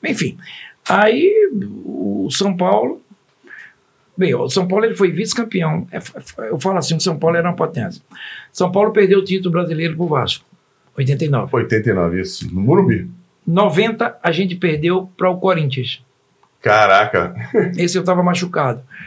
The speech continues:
Speaker 1: Em noventa e um, a gente ganha do Bragantino em Bragança. Amigo, você vê, em três anos, o cara chegar em três títulos
Speaker 2: Três anos,
Speaker 1: brasileiros.
Speaker 2: três anos seguidos.
Speaker 1: E aí, quando eu chego em noventa e um, eu tô no São Paulo, campeão,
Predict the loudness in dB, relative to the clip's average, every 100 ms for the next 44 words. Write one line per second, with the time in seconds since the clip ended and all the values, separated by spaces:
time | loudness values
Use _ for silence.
0 | -20 -20 -20 _ _ 0 2 2 4 4
1 | 4 2 0 0 2 2 2 0 -4 -8
2 | -14 -4 0 0 0 -2 -2 0 0 0
3 | -2 -4 -8 -16 _ _ _ _ _ _
4 | -20 -20 -20 _ _ _ _ _ -2 2
5 | 0 0 -8 -6 -2 0 0 0 0 0
6 | 0 -2 -2 -2 -2 0 0 0 0 2
7 | 0 -2 0 4 4 4 4 4 2 0
8 | -2 0 -2 0 -2 -2 -4 -4 -6 -10
9 | -20 -20 _ _ -2 2 2 2 0 2
10 | 4 4 4 2 2 0 0 0 0 -2
11 | 0 -2 0 0 0 -2 -2 0 0 -2